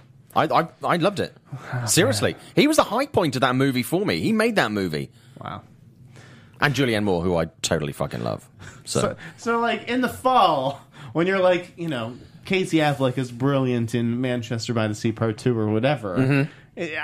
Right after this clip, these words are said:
Speaker 2: I'm gonna go back to this Ansel Elgort was brilliant in
Speaker 1: I'm not
Speaker 2: Carrie
Speaker 1: saying
Speaker 2: thing,
Speaker 1: it was
Speaker 2: and
Speaker 1: an
Speaker 2: I'm just gonna
Speaker 1: Oscar-winning
Speaker 2: throw me
Speaker 1: performance.
Speaker 2: off.
Speaker 1: I'm saying in that movie, I fucking loved him.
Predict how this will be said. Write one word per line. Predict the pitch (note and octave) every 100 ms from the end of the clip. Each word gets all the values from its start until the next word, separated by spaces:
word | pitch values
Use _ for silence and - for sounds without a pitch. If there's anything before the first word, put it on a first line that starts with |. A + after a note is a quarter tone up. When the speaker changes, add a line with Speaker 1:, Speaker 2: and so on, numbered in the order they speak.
| F3
Speaker 2:
I'm |
gonna | G3+ G#3+ G3 E3
go | D#3 F#3+
back | F3+ F#3+ F#3+
to | F3
this | D#3 D3+ -
Ansel | - D#3+ D#3 C#3+
Elgort | D3 C#3+ C#3
was | C3+ B2+
brilliant | A#2 C3+ C3+ C3 B2+
in |
Speaker 1:
I'm | D3+
not | G3+
Speaker 2:
Carrie | G3
Speaker 1:
saying | F#3 A#3
Speaker 2:
thing, | A3
Speaker 1:
it |
was | F#3+
Speaker 2:
and | E3
Speaker 1:
an |
Speaker 2:
I'm | F#3+
just | -
gonna | D#3+
Speaker 1:
Oscar-winning | D#3+ D3+
Speaker 2:
throw | C#3+
me |
Speaker 1:
performance. | F3+ G#3 B2 G2+ F#2
Speaker 2:
off. | D3
Speaker 1:
I'm |
saying | D3+ E3 D#3+
in | D#3
that | D#3
movie, | D3+ E3+ C3+ A2
I | A2
fucking | B2+ B2 A#2+
loved | B2 A#2
him. | F2 C#2+